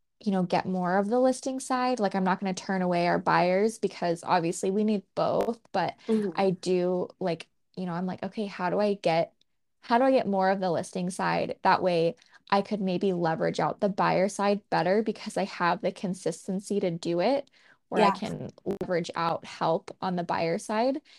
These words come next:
Speaker 2: Yeah.
Speaker 1: and not be gone all the time, twenty-four, you know, or, uh, working, like, most of the time from, like, the time I, you know, wake up until I'm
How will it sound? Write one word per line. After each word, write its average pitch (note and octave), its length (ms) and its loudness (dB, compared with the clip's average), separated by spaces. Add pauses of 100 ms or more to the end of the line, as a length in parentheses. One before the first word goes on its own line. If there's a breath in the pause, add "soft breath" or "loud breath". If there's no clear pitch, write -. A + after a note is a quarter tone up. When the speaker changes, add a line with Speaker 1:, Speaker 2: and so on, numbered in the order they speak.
(220 soft breath)
Speaker 2:
Yeah. A3 140 2
Speaker 1:
and F#3+ 100 2
not E3+ 340 0
be F3 500 2 (720)
gone F3 500 0 (400)
all F3 220 4
the E3+ 80 -8
time, E3+ 360 -6 (1000)
twenty-four, - 340 -6 (260)
you F#3 80 -2
know, - 300 -4
or, - 260 4 (160)
uh, - 80 -6 (100)
working, G3+ 440 2
like, F3 160 -6
most D#3+ 220 -6
of C#3 40 0
the D3+ 40 -2
time D#3+ 320 -6
from, F3+ 180 -8
like, - 180 -4
the - 80 -6
time E3+ 220 -6
I, A3 220 -4 (420)
you - 120 -6
know, - 260 -8 (180)
wake F3 260 2
up - 240 -2
until - 640 -4
I'm E3+ 360 -6